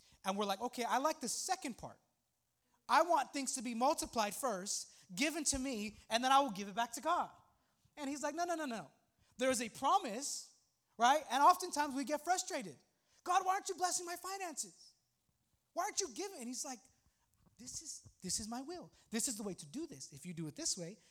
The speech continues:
you get the multiplication and you get to receive the gift. But if we do it our way, what do we find? Disappointment and defeat." Do you guys kinda get what I'm saying? And I know that's none of us, but this is just something that we can learn and teach others. You know what I'm saying? Like, this is something we can talk about to other people because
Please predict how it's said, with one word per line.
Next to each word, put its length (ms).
you 140
get 220
the 60
multiplication 720
and 140
you 120
get 160
to 80
receive 280
the 60
gift. 380
But 120
if 120
we 80
do 140
it 60
our 240
way, 280
what 100
do 60
we 120
find? 320
Disappointment 640
and 80
defeat." 320
Do 60
you 60
guys 220
kinda 180
get 160
what 120
I'm 120
saying? 200
And 80
I 60
know 140
that's 200
none 160
of 120
us, 160
but 100
this 160
is 60
just 160
something 200
that 100
we 100
can 160
learn 420
and 100
teach 300
others. 340
You 60
know 80
what 80
I'm 80
saying? 280
Like, 140
this 80
is 60
something 180
we 100
can 120
talk 160
about 200
to 60
other 140
people 320
because 400